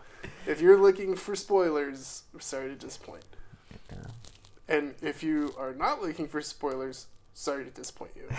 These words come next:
Speaker 1: <laughs> If it comes up.
Speaker 2: We're sorry.
Speaker 1: But the, and so they did,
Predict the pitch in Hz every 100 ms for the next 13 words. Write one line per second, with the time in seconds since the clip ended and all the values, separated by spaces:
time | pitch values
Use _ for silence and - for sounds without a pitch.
0 | - - 220 208 160 - - - - 175
1 | 151 - - - - 147 - - - -
2 | - - - - - 147 202 - - -
3 | 320 320 330 330 330 285 - - - -
4 | - - - - - - - - - 165
5 | 160 170 175 156 143 - - - - 175
6 | 170 - 185 165 160 214 233